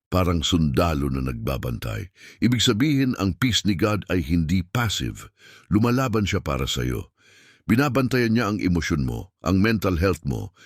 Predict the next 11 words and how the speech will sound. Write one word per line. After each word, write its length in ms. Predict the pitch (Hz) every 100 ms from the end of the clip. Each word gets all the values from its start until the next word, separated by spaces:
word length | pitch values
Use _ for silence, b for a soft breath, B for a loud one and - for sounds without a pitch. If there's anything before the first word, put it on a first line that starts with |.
| B
at 160 | B 85
pinapatatag 640 | 107 110 - 92 85 87
ka 240 | 78 80 60 b b
kahit 240 | 104 98 78
gusto 240 | 98 110
ka 160 | 92 92
nang 160 | 87
hilahin 480 | 71 92 90 87 76
pababa 320 | 76 80 87 80
ng 200 | 78 67
anxiety. 760 | 64 78 71 64 - 58 92